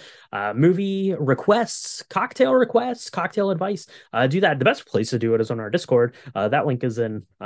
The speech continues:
our bio there on our link tree, but, uh, you can do that on our social medias too. It's at Drink the Movies on Twitter and Instagram, as long as, uh, Twitter's still around anyways. Um, on Facebook.com slash, uh, Drink the Movies. That's the best place to find us. You can go to our website. It's W W W dot drink the movies dot com.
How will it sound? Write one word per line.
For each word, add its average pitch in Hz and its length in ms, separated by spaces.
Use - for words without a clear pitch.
our 107 100
bio 120 280
there 107 180
on 101 80
our 101 100
link 151 160
tree, 110 220
but, 104 160
uh, 104 60
you 113 120
can 151 100
do 170 60
that 170 120
on 156 60
our 127 100
social 156 260
medias 151 380
too. 113 220
It's 185 140
at 131 160
Drink 147 200
the 135 40
Movies 127 480
on 107 280
Twitter 143 300
and 110 280
Instagram, 151 600
as 104 120
long 110 160
as, 98 200
uh, 92 180
Twitter's 110 360
still 107 180
around 104 280
anyways. 127 460
Um, 107 260
on 113 160
Facebook.com 139 840
slash, 143 380
uh, 104 160
Drink 151 200
the 156 60
Movies. 143 320
That's 160 180
the 135 80
best 139 160
place 135 180
to - 80
find 147 220
us. 156 180
You 175 60
can 175 100
go 165 60
to 160 80
our 117 120
website. 135 340
It's 131 120
W 120 200
W 107 200
W 113 220
dot 113 220
drink 127 260
the 131 80
movies 110 340
dot 101 240
com. 180 280